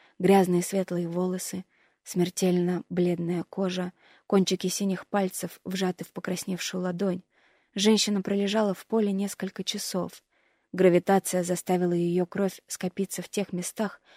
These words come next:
которые соприкасались с землей. Простыня свернулась у ее ног, но ее невозможно было принять за спящую. Совершенно очевидно, что она была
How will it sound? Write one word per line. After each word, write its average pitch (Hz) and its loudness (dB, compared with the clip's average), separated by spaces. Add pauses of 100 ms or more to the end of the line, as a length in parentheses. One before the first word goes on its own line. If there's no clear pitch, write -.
(220)
которые 196 0
соприкасались 190 -6
с - -8
землей. 180 -4 (680)
Простыня 202 2
свернулась 208 0
у 196 0
ее 196 2
ног, 214 0 (380)
но 196 2
ее 190 8
невозможно 185 2
было 180 2
принять 175 -2
за 180 -4
спящую. 180 -8 (380)
Совершенно 196 0
очевидно, 180 0
что - -4
она 180 0
была 170 -2